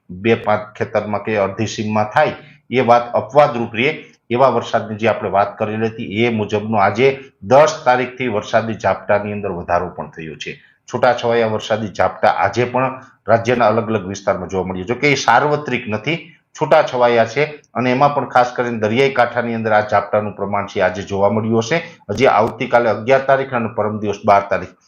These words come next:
એમ બે દિવસ સુધી રાજ્યના અલગ અલગ વિસ્તારમાં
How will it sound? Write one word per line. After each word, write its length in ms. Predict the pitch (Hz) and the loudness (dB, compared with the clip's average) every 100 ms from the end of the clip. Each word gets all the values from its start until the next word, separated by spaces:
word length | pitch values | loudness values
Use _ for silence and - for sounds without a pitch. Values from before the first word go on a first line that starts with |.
| _ | _
એમ 100 | 104 110 | -4 -2
બે 200 | 101 143 | 0 0
દિવસ 260 | 151 135 123 | 0 -4 -6
સુધી 260 | - 113 117 | -8 -4 0
રાજ્યના 360 | 107 104 110 | 0 0 -2
અલગ 200 | 104 101 | -2 -2
અલગ 200 | 110 101 | -4 -6
વિસ્તારમાં 460 | 101 - 110 127 | -8 -4 -2 0